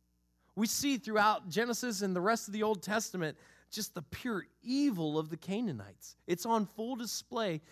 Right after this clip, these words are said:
throughout the rest of the Old Testament. Noah also said, "Blessed be the Lord, the God of Shem, and let Canaan be his servant. May God enlarge Japheth, and let him dwell in the tents of Shem,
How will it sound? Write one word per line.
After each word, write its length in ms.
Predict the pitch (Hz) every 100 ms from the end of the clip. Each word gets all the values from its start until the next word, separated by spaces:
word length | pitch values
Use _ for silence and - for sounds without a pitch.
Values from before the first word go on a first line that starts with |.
| -
throughout 280 | _ 175 180
the 80 | 180
rest 440 | 165 220 160 - -
of 100 | 147
the 100 | 147
Old 200 | 131 143
Testament. 520 | 233 247 - 135 117 _ _ _ _ _ _ _ _ _ _ _ _ _
Noah 240 | 190 233 226
also 420 | 202 233 285 220
said, 380 | 170 - 156 143 - -
"Blessed 480 | 135 175 269 - -
be 140 | 254
the 120 | 233 220
Lord, 380 | 214 262 170
the 80 | 143
God 300 | 156 196 214
of 80 | 214
Shem, 440 | - - 214 135 117 -
and 100 | -
let 220 | 190 190 -
Canaan 400 | 240 277 269 190
be 160 | 170
his 120 | 170
servant. 560 | 165 - 240 196 139 - _ -
May 220 | 170 220
God 520 | 202 139 180 240 247 208
enlarge 500 | 196 175 156 160 139
Japheth, 580 | - 240 240 - 110 - _ -
and 100 | 185
let 200 | 208 190
him 260 | 170 277 277
dwell 420 | 175 175 170 190
in 100 | 185
the 60 | 170
tents 320 | - 143 131
of 100 | 165
Shem, 480 | - - 220 147